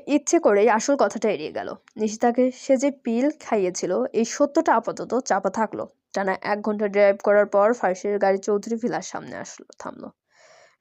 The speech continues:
গাড়ি থেকে নেমে নিশিতা আর ফারিস একসাথে ভিলার দিকে তাকালো। এদিকে চৌধুরী বাড়ির তখনও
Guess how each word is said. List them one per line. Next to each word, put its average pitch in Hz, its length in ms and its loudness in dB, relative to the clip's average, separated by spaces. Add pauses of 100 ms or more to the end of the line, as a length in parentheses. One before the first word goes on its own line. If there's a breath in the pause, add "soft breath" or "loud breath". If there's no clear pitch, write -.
গাড়ি 269 200 6
থেকে 294 260 2
নেমে 262 220 4
নিশিতা 233 400 2
আর 226 80 2
ফারিস 247 360 2
একসাথে - 340 -4
ভিলার 202 320 0
দিকে 202 180 -2
তাকালো। 214 420 -2 (540 soft breath)
এদিকে 285 280 0
চৌধুরী 269 400 4
বাড়ির 247 400 4
তখনও 254 520 2